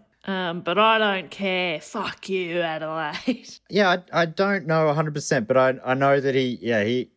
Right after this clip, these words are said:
Speaker 2: he considered actually playing in England professionally for cricket and making, I think he would get paid five hundred pounds a season over there. And he strongly considered that, even though that would mean he wouldn't be allowed to play Test cricket anymore 'cause of old school rules.
Speaker 1: Ah.
Speaker 2: Um,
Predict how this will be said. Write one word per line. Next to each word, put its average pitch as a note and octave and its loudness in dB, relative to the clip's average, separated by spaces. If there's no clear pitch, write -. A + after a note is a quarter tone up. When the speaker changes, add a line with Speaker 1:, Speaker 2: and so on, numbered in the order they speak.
Speaker 2:
he C#3 -2
considered E3 2
actually C3+ 0
playing B2+ 0
in A2+ 0
England A2+ 0
professionally B2+ 0
for C#3+ -10
cricket E3 -2
and A#2 0
making, A#2 0
I A2 -8
think B2 -4
he B2+ 0
would A2+ -2
get A#2+ -2
paid G#2+ 0
five A#2 -2
hundred A2 -4
pounds G#2 -2
a G#2 -2
season B2 0
over G#2+ 2
there. G2 -2
And A2 0
he A#2 0
strongly C#3 -2
considered A#2 -2
that, G#2 0
even A#2 -2
though A2 2
that G2+ -2
would G2+ -4
mean G#2 0
he G#2+ -4
wouldn't G#2 -2
be G2 -4
allowed F#2+ -2
to F#2+ -6
play G2 -4
Test - -6
cricket A2+ -8
anymore G#2 -2
'cause A#2 -6
of G2 -4
old F#2+ -2
school G2 -6
rules. A2+ -2
Speaker 1:
Ah. D#3+ -6
Speaker 2:
Um, F#2 -2